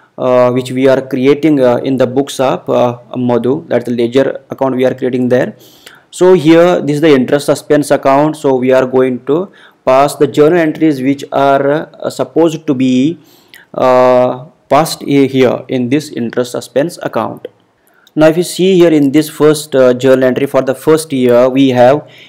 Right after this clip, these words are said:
engine account debit to interest suspense account five fifty to machines, uh, limited account, right? So what we are gonna do, we are going to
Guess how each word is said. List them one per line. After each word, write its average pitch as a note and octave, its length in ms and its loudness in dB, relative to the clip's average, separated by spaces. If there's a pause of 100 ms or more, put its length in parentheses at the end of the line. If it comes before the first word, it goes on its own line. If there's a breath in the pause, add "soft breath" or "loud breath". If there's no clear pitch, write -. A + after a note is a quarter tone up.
(160 loud breath)
engine C#3 300 2
account D3+ 400 2
debit B2+ 340 2
to C3+ 140 6
interest B2+ 340 0
suspense D3 400 0
account C3+ 380 -2
five B2 340 2
fifty B2 400 -2
to C#3+ 220 0
machines, C3 520 -2
uh, B2+ 400 2 (280)
limited B2 520 -2 (460 loud breath)
account, B2 540 -2
right? C3+ 400 0 (260 soft breath)
So - 160 -2
what D#3+ 200 2
we E3+ 160 2
are D#3+ 100 4
gonna D3 180 0
do, C3+ 200 2
we D3 220 2
are D#3 120 6
going D3+ 180 2
to C3+ 160 -2